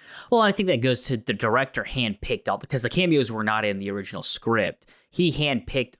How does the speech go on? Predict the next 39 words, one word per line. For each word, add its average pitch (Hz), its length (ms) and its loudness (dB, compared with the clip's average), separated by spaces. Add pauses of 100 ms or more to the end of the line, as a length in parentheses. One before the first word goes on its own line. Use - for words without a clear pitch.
all 120 220 2
of 104 80 -4
the 104 100 0
actors 104 380 -4
he 117 100 0
wanted 104 460 -2
and 104 100 -2
actresses 101 460 -4
he 113 80 -2
wanted 104 280 -2
to 98 100 -6
be 104 280 -2
and 101 80 -8
do 104 140 -4
cameos. 123 560 -2
And 113 80 -4
I 110 40 0
feel 143 140 0
like 120 140 0
that's, 113 180 -4
he 139 160 -4
had 120 300 -2
that 117 140 -2
relationship 107 600 -4
and 101 120 -4
knew 107 100 -4
he 104 160 -6
could - 140 -12
depend 101 340 -8
on 101 140 -4
them 101 180 -6
to 110 100 -10
deliver 98 400 -6
that 98 220 -6
kind 98 200 -6
of 95 100 -10
a 98 40 -8
performance 90 640 -6
where 107 220 2